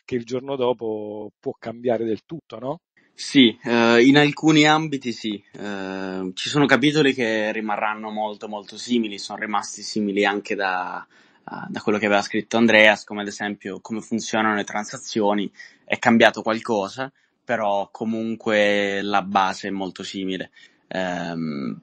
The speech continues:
Speaker 2: però per altri sì, eh, quando uscirà il libro quello che avremo scritto non sarà obsoleto, però sarà già cambiato un pochino. Il punto è che è impossibile, eh, far uscire un libro che richiede un annetto e mezzo, due anni di lavoro aggiornato, perché poi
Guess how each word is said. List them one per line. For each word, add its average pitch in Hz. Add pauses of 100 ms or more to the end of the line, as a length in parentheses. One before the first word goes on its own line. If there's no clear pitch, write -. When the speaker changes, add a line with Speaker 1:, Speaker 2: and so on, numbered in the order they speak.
(140)
Speaker 2:
però 131
per 123
altri 113
sì, 104
eh, 95
quando 113
uscirà 117
il 113
libro 113
quello 117
che 117
avremo 110
scritto 110 (120)
non 104
sarà 117
obsoleto, 107
però 107
sarà 104
già 104
cambiato 110
un 104
pochino. 101
Il -
punto 135
è -
che 123
è 120
impossibile, 131
eh, 107
far 113
uscire 120
un 117
libro 113
che 110
richiede 107
un 107
annetto 113
e 110
mezzo, 113
due 113
anni 110
di 107
lavoro 117
aggiornato, 107 (140)
perché 101
poi 107